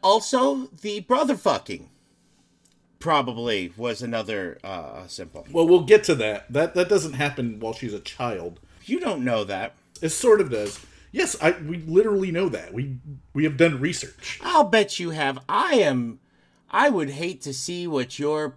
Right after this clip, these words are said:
Speaker 1: Pornhub search engine must
Speaker 2: <laughs>
Speaker 1: reveal now.
Speaker 2: Uh, the same thing yours does.
Speaker 1: That's hot. Yeah.
Speaker 2: <laughs>
Speaker 1: Sorry, um, go on. <laughs>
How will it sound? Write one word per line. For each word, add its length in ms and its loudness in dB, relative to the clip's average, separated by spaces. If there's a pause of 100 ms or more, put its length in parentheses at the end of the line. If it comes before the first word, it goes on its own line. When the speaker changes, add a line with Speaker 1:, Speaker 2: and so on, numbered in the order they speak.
(120)
Speaker 1:
Pornhub 560 -2
search 400 -8
engine 560 -8 (180)
must 320 -2
Speaker 2:
<laughs> 0 -
Speaker 1:
reveal 460 -4
now. 420 -6 (320)
Speaker 2:
Uh, 480 -2 (240)
the 140 -10
same 300 -4
thing 180 -6
yours 300 -6
does. 420 -8 (340)
Speaker 1:
That's 280 -16
hot. 400 -18 (1700)
Yeah. 1300 -8 (460)
Speaker 2:
<laughs> 400 -6
Speaker 1:
Sorry, 420 0
um, 460 -8
go 180 2
on. 300 0
<laughs> 40 4